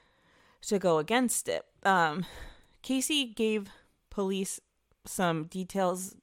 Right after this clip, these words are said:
about the death, saying that, uh, Elise was on the ground at the time praying to God and calling out for her mom, which,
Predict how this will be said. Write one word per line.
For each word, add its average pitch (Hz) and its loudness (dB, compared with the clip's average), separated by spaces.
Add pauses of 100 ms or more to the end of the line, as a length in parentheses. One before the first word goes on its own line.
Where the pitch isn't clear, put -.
(180)
about 156 2 (140)
the 180 -6
death, 156 -2 (800)
saying 170 0
that, 151 2
uh, 139 -4 (100)
Elise 180 -2
was 185 -4
on 170 0
the 175 0
ground 147 -4
at 180 -8
the 180 -10
time 175 -6
praying 151 -6
to - -8
God 143 -4
and 139 -8
calling 147 -6
out 139 -6
for 156 -10
her 143 -6
mom, 143 -6 (840)
which, 165 -6